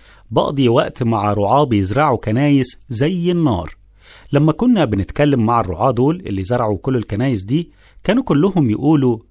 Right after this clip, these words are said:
"زي ما انت عارف، الكنيسة ما تبقاش كنيسة سليمة إلا لو كانت بتتكاثر." وأنا كنت أقول لهم: "آه، عارف طبعًا." وكنت أمشي وأنا مطاطي راسي،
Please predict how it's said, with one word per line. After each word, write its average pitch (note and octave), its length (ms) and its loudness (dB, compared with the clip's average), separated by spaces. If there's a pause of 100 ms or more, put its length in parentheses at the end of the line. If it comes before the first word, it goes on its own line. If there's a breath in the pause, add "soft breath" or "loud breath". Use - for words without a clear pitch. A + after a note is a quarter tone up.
(140)
"زي B2 240 2
ما B2 100 2
انت C#3 160 -4
عارف، D#3+ 500 -2 (340 soft breath)
الكنيسة D#3+ 600 0
ما D3+ 100 0
تبقاش G#2+ 400 -6
كنيسة B2+ 420 0
سليمة G3+ 600 -4 (320 soft breath)
إلا F#3+ 240 0
لو A2+ 180 0
كانت C3+ 560 -2
بتتكاثر." A#2+ 720 -4 (580)
وأنا C3 300 0
كنت B2+ 280 -2
أقول G2+ 180 -4
لهم: C3 360 0
"آه، D3+ 240 0
عارف F3 340 -4
طبعًا." C#3 380 0 (520 soft breath)
وكنت A#3 340 0
أمشي F3 280 0
وأنا D3+ 200 2
مطاطي C3 380 -2
راسي، G#2 420 -4